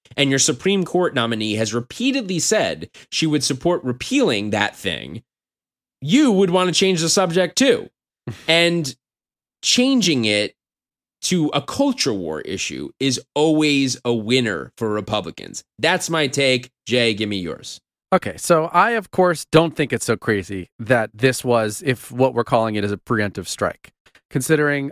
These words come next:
Speaker 2: I believe there absolutely is religious discrimination in everyday life that derivates mostly from the left, not solely,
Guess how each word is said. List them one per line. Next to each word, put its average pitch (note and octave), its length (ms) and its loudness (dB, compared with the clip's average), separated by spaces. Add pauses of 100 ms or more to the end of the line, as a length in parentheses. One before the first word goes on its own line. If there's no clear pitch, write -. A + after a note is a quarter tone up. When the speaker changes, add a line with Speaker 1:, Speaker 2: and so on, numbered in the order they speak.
Speaker 2:
I D3+ 160 6
believe D#3 300 0
there C3+ 120 0
absolutely C3+ 600 0
is G#2 160 -2
religious G2 500 -6 (160)
discrimination G#2 720 -4
in G#2 140 -4
everyday F#2+ 360 -4
life F#2 380 -4
that A#2+ 260 -2
derivates B2+ 480 0
mostly B2+ 380 0
from G#2 200 -4
the F#2+ 60 -2
left, G#2 240 0
not F#3 200 -2
solely, G2+ 420 -2